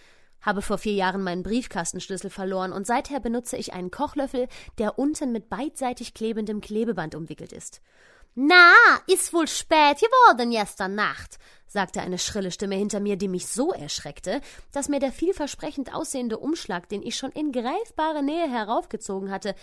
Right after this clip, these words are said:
entglitt und wieder in die Tiefen meines Briefkastens verschwand. „Na ja“, sagte ich blöde, „ist ja Wochenende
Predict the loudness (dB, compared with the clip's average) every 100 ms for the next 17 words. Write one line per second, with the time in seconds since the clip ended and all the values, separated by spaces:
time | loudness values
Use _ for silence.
0 | -18 -12 -12 -4 -2 -2 -8 -16 -8 -4
1 | -2 -2 -2 -6 -6 -6 -4 -6 -4 -6
2 | -4 -6 -6 -12 -14 -16 -14 -14 -12 -14
3 | -18 _ _ _ _ _ _ -8 -2 2
4 | 2 2 -2 -8 _ _ _ -10 -8 -8
5 | -12 -10 -10 -8 -8 -10 _ _ _ -8
6 | -2 0 2 2 0 -4 -6 -6 -8